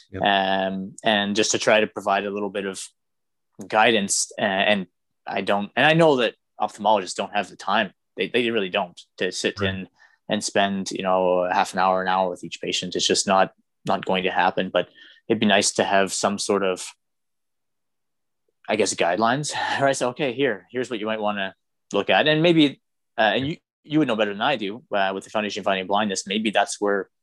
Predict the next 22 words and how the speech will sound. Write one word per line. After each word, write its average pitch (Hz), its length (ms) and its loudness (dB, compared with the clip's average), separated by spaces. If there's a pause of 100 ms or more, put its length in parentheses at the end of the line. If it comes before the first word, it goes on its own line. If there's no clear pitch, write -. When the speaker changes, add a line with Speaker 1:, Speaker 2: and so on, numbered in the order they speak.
(160)
Speaker 2:
they 104 180 4
come 98 220 -4
in 110 120 2
and 90 120 -8
help 95 240 -2 (180)
provide 98 480 2
some 98 240 -4
of 92 140 -8
that, 90 260 0 (600)
uh, 101 160 -2
filling, 98 540 0 (200)
you - 100 -12
know, 95 140 -4
the 90 480 0
filling 101 220 0
in 95 80 -4
the, 95 260 -2
in 95 100 -2
the 92 80 -2
gaps 98 360 2
in - 20 -4
information. 95 540 -2